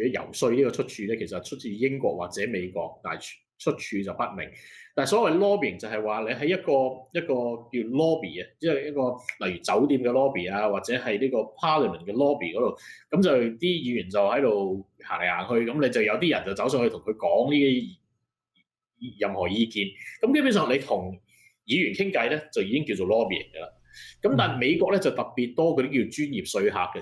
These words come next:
叫 lobbyist。噉 lobbyist 係咩嚟嘅呢？就係，誒，就係一啲收咗錢就幫你去做游說嘅人。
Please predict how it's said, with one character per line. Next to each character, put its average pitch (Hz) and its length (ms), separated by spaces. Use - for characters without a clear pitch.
叫 98 160
lobbyist。 117 600
噉 240 140
lobbyist 269 480
係 139 120
咩 185 200
嚟 107 60
嘅 92 180
呢？ 143 100
就 170 100
係， 147 400
誒， 127 460
就 185 80
係 202 60
一 262 60
啲 262 320
收 240 260
咗 202 120
錢 117 380
就 131 140
幫 208 600
你 110 100
去 110 140
做 98 140
游 76 140
說 87 180
嘅 82 120
人。 73 100